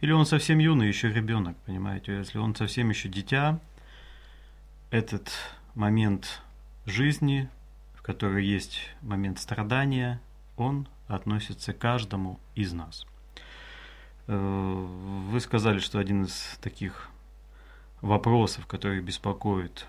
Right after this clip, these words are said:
может быть, человека, это почему эти страдания? Я помню, один из моих духовных отцов, иезуитов, сказал, что, м,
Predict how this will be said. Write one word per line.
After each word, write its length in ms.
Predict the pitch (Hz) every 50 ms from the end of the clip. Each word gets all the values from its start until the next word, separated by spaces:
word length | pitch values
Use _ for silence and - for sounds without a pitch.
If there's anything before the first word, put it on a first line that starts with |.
| - -
может 300 | 95 92 87 87 92 87
быть, 260 | - 92 - - - - - - - - - - - - - -
человека, 560 | - - 95 95 95 98 98 95 90 - 95
это 340 | 92 85 - - 95 92 90
почему 500 | - - 98 - - - 120 139 160 160
эти 140 | 156 -
страдания? 800 | 131 113 - - 117 113 113 110 110 110 107 104 98 92 92 92 95 - - - - - - - - - - - - - -
Я 160 | 104 101 98
помню, 380 | - - 107 98 101 101 98 98
один 340 | 98 98 101 98 98 95
из 220 | 92 90 - - -
моих 440 | 98 95 95 95 92 90 - - - -
духовных 600 | 104 90 101 - - 107 98 92 95 95 - -
отцов, 420 | 107 101 - - 151 151 151 147 147 - - - - - - - - -
иезуитов, 680 | 113 98 95 90 95 107 123 135 143 139 - 117 101 101 - - - - - - - - - - - - - - -
сказал, 520 | - - - - 101 98 95 113 117 117 113
что, 340 | - - - - 107 104 101
м, 380 | 101 101 101 98 98 98 -